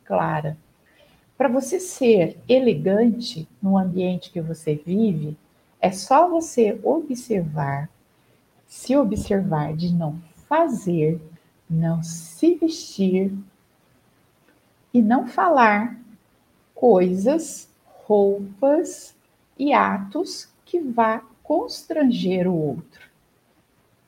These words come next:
Aí sim, você já começa a construir uma imagem de sucesso. Observe sempre ao seu redor o que está acontecendo.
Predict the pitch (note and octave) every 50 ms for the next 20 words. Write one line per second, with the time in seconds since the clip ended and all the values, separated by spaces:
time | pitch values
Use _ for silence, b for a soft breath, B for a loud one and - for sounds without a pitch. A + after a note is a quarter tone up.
0 | _ _ _ _ _ _ _ _ _ _ _ _ _ _ _ _ _ _ - G3+
1 | G#3 G3+ G3+ G3+ A3+ D4 - - - - A3+ G#3 G3 G3 G3 G3 G3+ G#3 G#3 -
2 | - G#3 G3+ G3 G3 G3 G#3 G#3 G3+ - B3+ B3+ A#3+ G#3+ G3 E3+ E3+ E3+ E3+ -
3 | - - F#3 F#3 F#3+ b b b b b _ _ _ _ _ G3+ F#3+ G3 - B3
4 | A#3 A#3 A#3 - - G#3+ G3 F#3+ F3+ F3 F3 E3 F#3+ F#3 F#3 F#3 F#3 F#3 F3+ E3+
5 | E3 E3+ D#3+ D#3 F3 E3+ D#3+ - - - - - F#3+ - - - D3 C#3 - -
6 | - - - - - _ _ _ _ _ _ _ _ _ _ - G#3 G#3 F#3+ G#3+
7 | G3+ - - A#3+ A3+ B3+ D4+ D4+ C4+ D4 D4 - - - - - A3 G#3+ G#3+ G#3+
8 | A3 A3 - - D4 D#4+ D#4 - - _ _ _ _ _ _ _ _ - G#3 A3+
9 | B3 A#3+ - - - D4 D#4+ D#4+ C#4 C4+ B3 A#3 - D#3 D3+ C#3+ C3+ - - -
10 | _ _ _ - G3 G3 - G3 F#3 - - - - A3+ G#3+ A3 A3 G#3 - -
11 | A3 G3+ G3 G#3 G3+ G3+ - - - D#3+ C#3+ C3+ C#3 C#3+